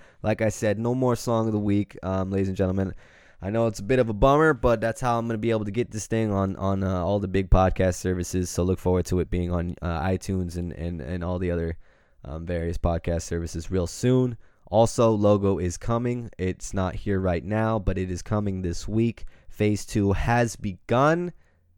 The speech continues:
which means the announcement that I made earlier, Burning Sage now on twitch dot T V dot com, the streaming service that's taking over the world.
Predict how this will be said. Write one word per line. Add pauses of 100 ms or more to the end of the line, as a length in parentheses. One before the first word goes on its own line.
(140)
which
means
the
announcement
that
I
made
earlier,
Burning
Sage
now
on
twitch
dot
T
V
dot
com, (360)
the
streaming
service
that's
taking
over
the
world.